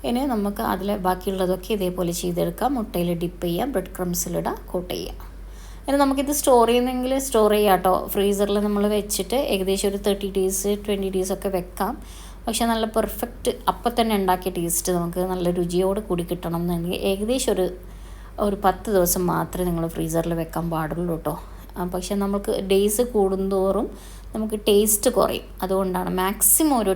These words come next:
ടെൻ ഡേയ്സ് മാത്രം വെച്ചാൽ മതി. അതിൻ്റെ ഉള്ളിൽ നിങ്ങൾക്ക് ഇത് ഉണ്ടാക്കിയിട്ട് കഴിക്കുക. അതല്ല നിങ്ങൾക്ക് പ്ര-, ടേസ്റ്റിൽ വ്യത്യാസം കുഴപ്പമില്ല എന്നുണ്ടെങ്കിൽ നിങ്ങൾക്കൊരു തേർട്ടി ഡേയ്സ് ഒക്കെ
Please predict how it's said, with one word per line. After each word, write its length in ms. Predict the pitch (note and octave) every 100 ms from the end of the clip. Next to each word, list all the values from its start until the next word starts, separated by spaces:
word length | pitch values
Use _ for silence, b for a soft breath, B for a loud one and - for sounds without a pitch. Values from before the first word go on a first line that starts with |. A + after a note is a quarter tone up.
| F#3
ടെൻ 120 | F3 F3
ഡേയ്സ് 260 | E3+ E3+ F#3+ F3
മാത്രം 320 | F3 F#3+ A3+ F3+
വെച്ചാൽ 240 | - F3+ F3
മതി. 120 | E3
അതിൻ്റെ 140 | E3+ F3
ഉള്ളിൽ 180 | E3+ F3+ G#3+
നിങ്ങൾക്ക് 400 | F3+ F#3+ F3+ - G#3
ഇത് 100 | F3+ E3+
ഉണ്ടാക്കിയിട്ട് 420 | E3 F3 F#3+ G#3
കഴിക്കുക. 360 | D#3+ D#3+ - E4+ - B B B B B -
അതല്ല 300 | A3+ A#3 C4 C#4+
നിങ്ങൾക്ക് 300 | B3 A#3+ C4+ -
പ്ര-, 200 | - A#3+
ടേസ്റ്റിൽ 400 | B3 B3 - C#4 C#4+ C4
വ്യത്യാസം 540 | A#3+ - A#3 A#3 A#3+ B3
കുഴപ്പമില്ല 420 | A#3 A3 A#3 B3 B3
എന്നുണ്ടെങ്കിൽ 460 | B3 A3 A3+ B3 F4+
നിങ്ങൾക്കൊരു 360 | C#4+ G3+ G3+ G3+ G3+
തേർട്ടി 300 | G3 G3 F#3+
ഡേയ്സ് 180 | F#3+ F3+
ഒക്കെ 140 | F#3